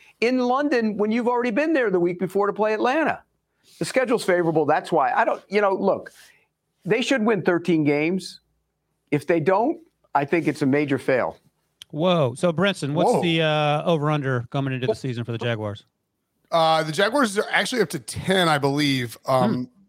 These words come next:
Speaker 2: Hmm.
Speaker 3: they're nine and a half
Speaker 1: That's an easy
Speaker 3: was,
Speaker 1: over.
Speaker 3: the
Speaker 1: That's an
Speaker 3: nine and a half was,
Speaker 1: easy
Speaker 3: like,
Speaker 1: over.
Speaker 3: minus one sixty to the over, so heavily juiced. They bumped it up to ten.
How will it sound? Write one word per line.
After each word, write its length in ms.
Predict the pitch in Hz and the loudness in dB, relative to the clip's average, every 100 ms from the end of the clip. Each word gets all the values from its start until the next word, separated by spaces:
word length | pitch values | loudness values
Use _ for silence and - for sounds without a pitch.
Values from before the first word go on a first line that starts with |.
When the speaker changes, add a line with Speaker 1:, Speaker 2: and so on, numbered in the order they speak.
| - | -12
Speaker 2:
Hmm. 60 | 147 | -4
Speaker 3:
they're 180 | 165 165 | 0 0
nine 280 | 170 190 208 | 0 0 2
and 80 | 175 | 0
a 20 | |
half 220 | 160 160 | 0 0
Speaker 1:
That's 60 | 156 | 0
an 40 | |
easy 120 | 151 135 | 0 0
Speaker 3:
was, 80 | |
Speaker 1:
over. 300 | 123 117 104 - | 0 -2 -4 -6
Speaker 3:
the 80 | - | -4
Speaker 1:
That's 40 | 175 233 | 0 0
an 40 | |
Speaker 3:
nine 0 | |
and 80 | 262 | 0
a 40 | |
half 140 | 196 208 | 0 0
was, 80 | 180 | 0
Speaker 1:
easy 40 | |
Speaker 3:
like, 60 | 185 | 0
Speaker 1:
over. 80 | 170 | 0
Speaker 3:
minus 200 | 170 147 | 0 -2
one 140 | 160 | -2
sixty 280 | 139 175 165 | -2 -4 -2
to 60 | 147 | 0
the 140 | 147 | 2
over, 180 | 143 131 | 2 0
so 140 | 143 | -2
heavily 260 | 151 180 170 | 0 2 2
juiced. 280 | 143 151 143 | 2 0 0
They 60 | |
bumped 220 | 139 160 | 0 0
it 60 | 151 | 2
up 100 | 151 | -2
to 80 | 139 | -2
ten. 340 | - 151 143 | -2 0 0